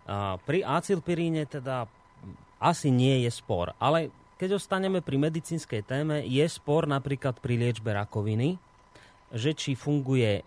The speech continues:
klasická medicína, alebo zaberá alternatíva. A teraz, ako človek,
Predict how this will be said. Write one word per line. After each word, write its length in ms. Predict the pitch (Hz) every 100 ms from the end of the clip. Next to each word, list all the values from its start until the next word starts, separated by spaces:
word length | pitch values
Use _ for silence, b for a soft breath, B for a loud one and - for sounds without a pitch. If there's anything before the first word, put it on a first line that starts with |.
| -
klasická 640 | 98 95 101 135 - 165 170
medicína, 720 | 180 190 - 196 196 190 160
alebo 560 | 123 151 143 156 165
zaberá 560 | 165 123 123 127 135 90
alternatíva. 880 | 120 127 127 117 113 110 104 92 85 b b b -
A 40 | -
teraz, 400 | 139 98 - - _ _ _ _ - -
ako 320 | 135 - 240
človek, 720 | - 131 101 104 131 202 -